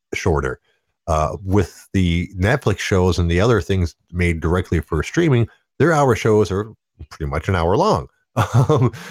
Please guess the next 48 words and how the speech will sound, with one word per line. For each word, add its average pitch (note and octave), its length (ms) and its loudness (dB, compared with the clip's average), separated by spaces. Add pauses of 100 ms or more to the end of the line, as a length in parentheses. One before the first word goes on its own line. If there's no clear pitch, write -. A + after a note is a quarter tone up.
(140)
and G#2 120 2
I G#2+ 60 2
found C#3+ 260 -2
that A2+ 120 4
out G#2+ 120 2
the G2 60 -2
hard D3+ 240 -2
way, G2+ 160 0
'cause F#2+ 160 -2
being G2 240 -4
super G#2 300 -4
du-, F2+ 280 -4 (140)
duper - 260 -2
tired A#2 360 0
after, F2 480 0
uh, E2 80 0
doing F#2+ 260 0
a F2 40 0
Netflix G2+ 340 -2
show F2 260 0
instead F2 240 0
of D#2+ 60 0
a D#2 40 0
regular F#2+ 360 0
one, F2 180 0
and F2 80 0
go, E2+ 120 0
"God C#3+ 240 -6
damn, C#3 360 -2 (460)
God, C3+ 240 0
this - 160 0
thing's, C3+ 240 2
oh, D#3 220 4
fuck, - 320 -2
this A2+ 260 -2
is D#2+ 100 -2
why." D#2+ 200 0 (100)
It's - 160 -12
because G2 280 0
it's G2+ 240 2
fifteen A#2+ 380 -2
fucking A#2+ 300 -2
minutes B2 240 0
longer C3+ 280 0
than D#2 120 0
my D#2+ 80 0
normal D2+ 280 0
workout. D2 440 -2